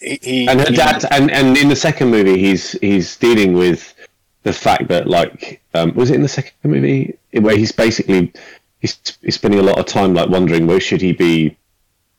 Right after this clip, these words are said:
Speaker 2: like, going around her, should he, should, or,
Speaker 1: Yeah.
Speaker 2: or not, you know, like, and, and he, he does a lot of kind of, like, <clears throat> one minute he's feeling responsible, and the next minute he's like, "Fuck it, I don't care, I'm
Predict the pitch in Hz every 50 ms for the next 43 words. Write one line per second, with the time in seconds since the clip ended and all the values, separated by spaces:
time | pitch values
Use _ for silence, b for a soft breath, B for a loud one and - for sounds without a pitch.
0 | _ _ - - - - - - 95 87 85 - - 82 85 85 92 90 90 87
1 | 73 82 78 71 76 - - 80 85 - - - - - - - 87 87 85 90
2 | 113 - 110 87 90 92 82 78 - - - 92 85 78 78 78 78 78 76 -
3 | 90 87 78 B B B B B B B B - 104 104 110 117 131 110 117 120
4 | 139 131 117 120 117 110 113 90 107 101 82 - - 127 110 95 90 101 101 98
5 | - - - - b b b b b _ _ _ _ _ _ _ _ _ _ -
6 | 202 185 202 202 156 131 131 131 131 120 110 107 107 101 90 107 107 98 - -
7 | _ - - 110 98 101 95 95 92 92 101 107 - - - 107 85 - - 82
8 | 78 78 82 90 95 98 - - - - 80 78 - 82 80 82 82 - - -
9 | 123 110 - - 113 104 95 - 98 95 90 - 87 90 - - 98 95 85 80
10 | 78 82